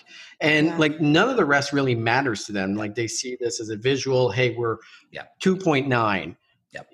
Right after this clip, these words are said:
Speaker 1: Part of your job is to get us to four point five, and,
Speaker 3: <laughs>
Speaker 1: like, my first
Speaker 3: Sorry.
Speaker 1: reaction
Speaker 3: I'm
Speaker 1: is
Speaker 3: sorry.
Speaker 1: like, "Okay, there's gonna need to be a lot done." So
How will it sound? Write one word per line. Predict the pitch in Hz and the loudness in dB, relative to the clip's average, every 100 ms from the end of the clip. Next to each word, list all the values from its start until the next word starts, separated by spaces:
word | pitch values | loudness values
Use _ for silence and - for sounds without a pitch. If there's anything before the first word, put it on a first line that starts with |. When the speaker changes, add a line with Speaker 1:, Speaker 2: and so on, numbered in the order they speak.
| - | -16
Speaker 1:
Part | - 170 | -4 0
of | 170 156 | 0 0
your | 131 | 0
job | 131 123 123 | 2 2 2
is | 113 - | -2 -6
to | - 110 | -8 -2
get | 120 120 | 0 0
us | - | -2
to | 113 | -6
four | - 117 | -6 -6
point | 98 107 98 | -4 -8 -2
five, | 156 139 113 110 | 0 2 2 -2
and, | 113 - | -4 0
Speaker 3:
<laughs> | 165 117 | 0 0
Speaker 1:
like, | 110 | -8
my | 120 - - | -10 -12 -18
first | - | -6
Speaker 3:
Sorry. | 127 | -4
Speaker 1:
reaction | 123 127 123 127 | 0 0 0 -6
Speaker 3:
I'm | 117 | -6
Speaker 1:
is | |
Speaker 3:
sorry. | 107 95 104 _ _ _ _ - | -8 -8 -12 _ _ _ _ -20
Speaker 1:
like, | - - - | -20 -16 -8
"Okay, | - 147 | 0 2
there's | 190 - | 2 0
gonna | 254 196 | 0 2
need | 165 156 | 2 2
to | 143 | -2
be | 139 127 | 2 2
a | |
lot | 120 117 117 127 | 4 2 0 0
done." | 127 110 113 | 0 0 -2
So | - 139 | 0 -2